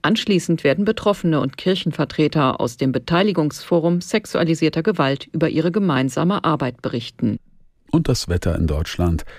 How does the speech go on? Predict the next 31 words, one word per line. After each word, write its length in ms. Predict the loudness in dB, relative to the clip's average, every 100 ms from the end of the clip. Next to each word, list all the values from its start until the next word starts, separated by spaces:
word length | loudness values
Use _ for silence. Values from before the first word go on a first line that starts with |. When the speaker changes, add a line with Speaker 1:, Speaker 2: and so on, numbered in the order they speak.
| -20 -4
Speaker 2:
Am 120 | 0
Tage 340 | 4 4 4 2
stark 380 | 2 0 2 2
bewölkt, 460 | 4 4 2 -2
gelegentlich 600 | 0 0 0 -2 -2 0
Regen, 400 | 2 2 4 2
von 240 | 2 0 0
Franken 460 | 0 0 2 0
und 220 | 2 -2
Sachsen 500 | 0 -2 -2 0 2
bis 260 | 2 -2 -4
zum 220 | 0 2
Niederrhein 520 | 4 2 2 2 2
auch 160 | 0 -2
mal 260 | -2 -2 0
heiter, 320 | 0 0 -2
maximal 560 | -2 -4 0 2 0
zwei 280 | -2 -2 0
bis 200 | 0 -4
elf 260 | -2 -4 -2
Grad. 480 | -4 -4 -6 -14 -8
Am 160 | -2 2
Montag 420 | 2 2 0 0
viele 260 | 0 2
Wolken 320 | 4 2 2 0
und 160 | 0
Schauer, 320 | 0 2 2
fünf 360 | 0 0 0 -2
bis 220 | -8 -4
sechzehn 460 | -4 -4 0 2 4
Grad. 300 | 4 2